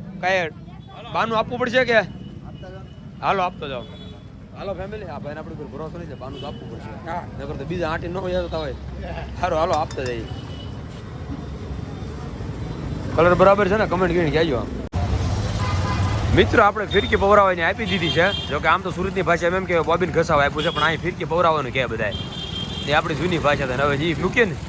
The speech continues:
Speaker 1: રીલ્યો પવરાવા મૂકીને આવે છે, રીલ્યો. મયુરભાઈ કહે, "હો, રીલ્યો, રીલ્યો," એમ જો.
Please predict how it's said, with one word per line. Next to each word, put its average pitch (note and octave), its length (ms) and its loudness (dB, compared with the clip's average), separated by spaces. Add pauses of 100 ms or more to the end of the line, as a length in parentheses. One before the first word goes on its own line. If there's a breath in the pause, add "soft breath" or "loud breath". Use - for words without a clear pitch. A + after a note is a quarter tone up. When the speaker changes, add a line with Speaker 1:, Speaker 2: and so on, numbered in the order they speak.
(400)
Speaker 1:
રીલ્યો G#3 300 6
પવરાવા E3 380 6
મૂકીને D#3 280 2
આવે C#3 180 4
છે, D#3+ 120 2
રીલ્યો. D#3 440 0 (1200)
મયુરભાઈ E3 420 4
કહે, F3 100 2
"હો, B3 140 8
રીલ્યો, F#3+ 360 2
રીલ્યો," F3 340 4
એમ C#3 100 -2
જો. E3+ 200 2